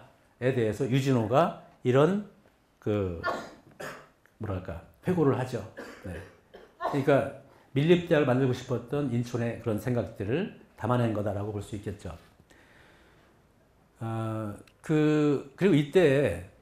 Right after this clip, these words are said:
어, 여기 이제 그 본관 지을 때 감독하는 그런 장면인데, 어, 이제 유진호의 양호기에 보면 이런 구절이 있습니다. 에,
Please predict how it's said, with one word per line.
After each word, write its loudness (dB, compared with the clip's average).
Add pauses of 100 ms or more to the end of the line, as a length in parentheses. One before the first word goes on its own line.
어, -2
여기 2
이제 2 (340)
그 -2
본관 2
지을 0
때 0
감독하는 0
그런 0
장면인데, -2 (1000)
어, -4 (480)
이제 -2
유진호의 4
양호기에 4
보면 2
이런 6
구절이 2
있습니다. -6 (1080)
에, -8